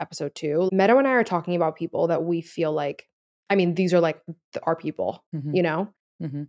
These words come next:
Speaker 1: I don't think every relationship you're gonna be in is that, obviously. I think we have
Speaker 2: And it does
Speaker 1: multiple
Speaker 2: not need to be.
Speaker 1: soulmates.
Speaker 2: Yeah,
Speaker 1: Exactly.
Speaker 2: absolutely.
Speaker 1: I think we have
Speaker 2: Agreed.
Speaker 1: multiple soulmates.
Speaker 2: Agreed.
Speaker 1: I think it's just having the awareness of, like,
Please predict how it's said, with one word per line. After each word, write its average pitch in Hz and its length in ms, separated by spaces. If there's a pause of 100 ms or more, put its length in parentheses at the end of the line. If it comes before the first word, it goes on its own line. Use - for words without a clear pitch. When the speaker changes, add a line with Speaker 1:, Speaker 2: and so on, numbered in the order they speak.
(140)
Speaker 1:
I 190 60
don't 208 160
think 196 180
every 175 220
relationship 170 480
you're 170 80
gonna 160 180
be 170 180
in 156 120
is 156 140
that, 160 340
obviously. 147 420
I 160 80
think 180 220
we 180 80
have 208 80
Speaker 2:
And 226 100
it 196 100
does 214 200
Speaker 1:
multiple 220 260
Speaker 2:
not 339 40
need 240 80
to 196 120
be. 147 140
Speaker 1:
soulmates. 139 60 (360)
Speaker 2:
Yeah, 180 140
Speaker 1:
Exactly. - 160 (160)
Speaker 2:
absolutely. 165 120
Speaker 1:
I 156 40
think 202 160
we 214 80
have 190 100
Speaker 2:
Agreed. 185 140
Speaker 1:
multiple 185 260
soulmates. 185 640 (220)
Speaker 2:
Agreed. 170 200
Speaker 1:
I 160 40
think 175 120
it's 170 120
just 180 120
having 175 280
the 170 80
awareness 165 500
of, 170 80
like, 165 220